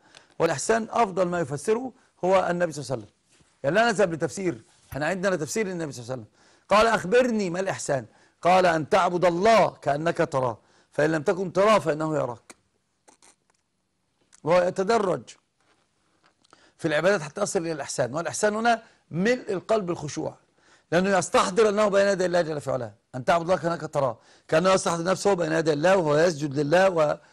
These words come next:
ويصلي لله سبحانه جل، جل في علاه، يبلغ مبلغ المحسنين،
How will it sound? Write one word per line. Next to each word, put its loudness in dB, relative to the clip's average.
ويصلي 0
لله 2
سبحانه -2
جل، 0
جل 0
في -4
علاه، 2
يبلغ 0
مبلغ -4
المحسنين، -14